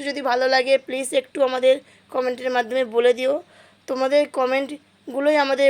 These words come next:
উৎসাহ দেয় নতুন নতুন ভিডিও বানানোর জন্য। তো আচারের ভিডিওটি যদি বেশি বেশি ভালো লাগে প্লিজ একটু সবার সঙ্গে শেয়ার করে দিও প্লিজ। আর নতুন নতুন বন্ধুরা প্লিজ চ্যানেলটিকে সাবস্ক্রাইব করে রেখো,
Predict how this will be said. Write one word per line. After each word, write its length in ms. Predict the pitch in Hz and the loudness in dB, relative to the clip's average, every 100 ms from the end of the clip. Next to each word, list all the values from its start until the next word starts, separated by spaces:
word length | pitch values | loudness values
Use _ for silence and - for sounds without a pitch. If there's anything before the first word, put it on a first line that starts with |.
| 254 | 2
উৎসাহ 280 | 240 - 262 262 | -2 0 2 2
দেয় 160 | 262 | 2
নতুন 200 | 254 247 254 | 0 -2 -2
নতুন 160 | 254 262 240 | -4 -4 -6
ভিডিও 220 | 240 262 | 0 2
বানানোর 400 | 247 247 254 254 | 2 0 -2 -2
জন্য। 240 | 247 262 269 311 - _ _ - | 0 0 0 -8 -12 _ _ 0
তো 80 | 254 247 240 - - - | 4 4 4 -4 -10 -8
আচারের 320 | 254 302 339 302 | 4 6 6 2
ভিডিওটি 240 | 294 311 302 | 0 -2 -2
যদি 100 | 294 240 | -4 0
বেশি 160 | 254 285 262 | 0 0 -8
বেশি 140 | - 254 | -4 -2
ভালো 140 | 247 | 0
লাগে 220 | 262 254 277 | 2 0 -2
প্লিজ 300 | - 262 254 269 | -4 -6 -2 -4
একটু 160 | 262 277 285 _ _ - | -4 -8 -10 _ _ -6
সবার 320 | 247 247 269 269 | -2 -2 -2 -2
সঙ্গে 240 | 254 262 - | -4 -4 0
শেয়ার 200 | 247 254 254 | 2 2 2
করে 160 | 262 254 | 4 4
দিও 200 | 254 262 - | 2 0 -2
প্লিজ। 260 | 254 294 302 - _ _ _ _ _ - | -6 -6 -6 -12 _ _ _ _ _ 0
আর 180 | 240 240 | 2 2
নতুন 220 | 254 254 277 | 0 -4 -4
নতুন 160 | 269 269 | -4 -6
বন্ধুরা 300 | 262 262 269 269 - | -6 -2 0 -2 -4
প্লিজ 300 | 254 269 277 - _ _ - | -8 -6 -6 -12 _ _ -6
চ্যানেলটিকে 420 | 269 262 269 285 262 | -4 -4 -4 -4 -2
সাবস্ক্রাইব 440 | 247 - 285 269 - | -4 0 2 2 2
করে 140 | 262 262 | 4 4
রেখো, 280 | 254 277 | 2 2